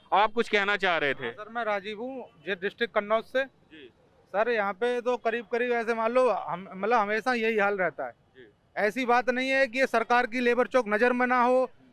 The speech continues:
Speaker 2: या किसी डीएम के या डीएसपी या कोई भी विधायक या कु-, किसी भी, हर, हर आदमी के नज़र में है ये चौक।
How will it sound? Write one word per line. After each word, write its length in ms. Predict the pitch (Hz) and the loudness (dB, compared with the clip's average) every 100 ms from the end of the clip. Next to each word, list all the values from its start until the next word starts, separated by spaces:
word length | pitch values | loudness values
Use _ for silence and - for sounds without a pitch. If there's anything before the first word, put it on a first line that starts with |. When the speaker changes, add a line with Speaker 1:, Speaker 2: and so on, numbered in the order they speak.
| 190 | 0
Speaker 2:
या 140 | 233 | 0
किसी 320 | - 233 254 | 0 -2 -2
डीएम 360 | 185 226 247 247 | 0 2 2 2
के 200 | 240 254 | 2 4
या 120 | 247 | 4
डीएसपी 640 | 202 233 240 - 254 254 | 0 0 0 -2 -6 2
या 140 | 254 247 | 2 2
कोई 360 | - 269 285 | 2 2 2
भी 200 | 269 285 254 | 2 2 2
विधायक 800 | - _ - 208 220 233 240 240 | 0 _ 0 2 4 4 2 2
या 140 | 240 | 2
कु-, 280 | 226 247 247 | 2 -4 -4
किसी 260 | 254 247 277 | -2 -2 -2
भी, 140 | 285 233 - 196 | -2 -6 -8 0
हर, 320 | 208 214 262 226 - - _ | 2 4 2 0 -4 -16 _
हर 140 | 220 277 | 2 4
आदमी 360 | 262 254 269 | 2 2 -2
के 140 | 277 277 | 0 2
नज़र 240 | 254 262 | 2 2
में 120 | 254 | 2
है 140 | 233 247 | 0 0
ये 100 | 240 | -2
चौक। 280 | 233 180 | 0 -2